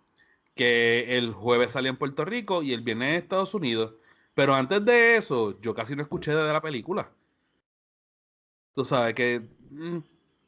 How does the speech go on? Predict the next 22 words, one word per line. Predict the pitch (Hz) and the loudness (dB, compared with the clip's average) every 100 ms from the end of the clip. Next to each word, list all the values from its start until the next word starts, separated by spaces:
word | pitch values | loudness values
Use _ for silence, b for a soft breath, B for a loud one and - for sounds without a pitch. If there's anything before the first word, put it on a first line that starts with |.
| _ _ | _ _
siento | - 147 170 | -2 0 2
que, | 196 196 | 2 2
que | 160 151 | 4 2
como | 143 139 | 2 0
que | 127 | 0
quisieron | 131 131 123 127 | -2 0 0 2
forzarlo. | 175 170 - 185 175 | 0 0 2 4 4
Yo | 151 | 4
sé | 147 160 | 4 0
que | 175 | -2
también | 170 180 175 | -2 -4 -4
lo | 170 180 | -2 -2
quisieron | 170 165 165 | -2 -4 -2
tirar | 165 165 | 0 2
ahora | 160 151 151 151 | 4 4 2 0
en | 151 | -2
octubre, | - 135 143 156 | -4 0 2 0
pues | 131 | -2
por, | - 123 117 120 104 | -2 -2 -2 -4 -4
por | 117 113 | -2 -2
la, | 113 113 113 117 113 113 | 0 -2 0 2 4 2
la, | 113 110 107 107 101 | -2 -2 -2 -4 -8